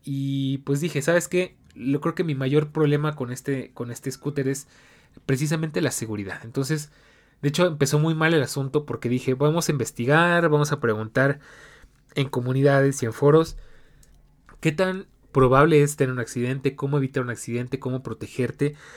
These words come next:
Y, pues, la cosa empezó bastante mal. De hecho, por ahí hay un video, hay un canal que se llama Llega Videos, que justo es otro canal que habla mucho de scooters eléctricos, de bicicletas eléctricas y demás. Y yo por ahí hace algunos meses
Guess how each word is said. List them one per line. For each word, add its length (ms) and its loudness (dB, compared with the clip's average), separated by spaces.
Y, 100 2
pues, 180 4
la 100 10
cosa 280 8
empezó 320 4
bastante 480 4
mal. 200 -2
De 60 -6
hecho, 180 -8
por 140 0
ahí 120 4
hay 80 6
un 120 -2
video, 340 2
hay 140 4
un 80 -4
canal 380 0
que 100 -10
se 120 -4
llama 140 -2
Llega 280 0
Videos, 440 0
que 120 -10
justo 240 -10
es 80 -12
otro 180 -6
canal 260 -8
que 80 -6
habla 160 -4
mucho 280 -10
de 200 -8
scooters 460 0
eléctricos, 760 -2
de 80 0
bicicletas 600 -6
eléctricas 800 -4
y 40 -10
demás. 440 -10
Y 80 -2
yo 160 4
por 160 6
ahí 200 6
hace 220 4
algunos 360 0
meses 640 -4